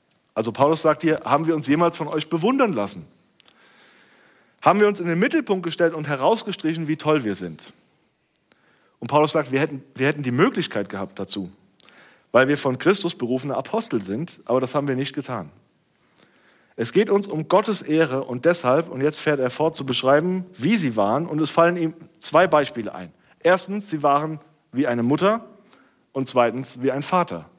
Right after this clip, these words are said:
zu seinen Kindern. Lasst uns nochmal lesen, die Verse sieben b bis zwölf. Sondern wir sind unter euch mütterlich gewesen.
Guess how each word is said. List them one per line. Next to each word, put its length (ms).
zu 140
seinen 200
Kindern. 320
Lasst 160
uns 100
nochmal 220
lesen, 240
die 60
Verse 320
sieben 320
b 120
bis 240
zwölf. 400
Sondern 720
wir 200
sind 320
unter 260
euch 260
mütterlich 480
gewesen. 520